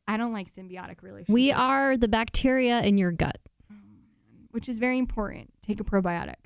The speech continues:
Speaker 2: Probiotics are life-changing.
Speaker 1: They will change your life.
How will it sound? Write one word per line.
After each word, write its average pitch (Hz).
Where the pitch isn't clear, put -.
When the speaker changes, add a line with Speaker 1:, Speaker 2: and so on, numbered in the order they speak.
Speaker 2:
Probiotics 359
are 202
life-changing. 175
Speaker 1:
They 233
will 240
change 180
your 185
life. -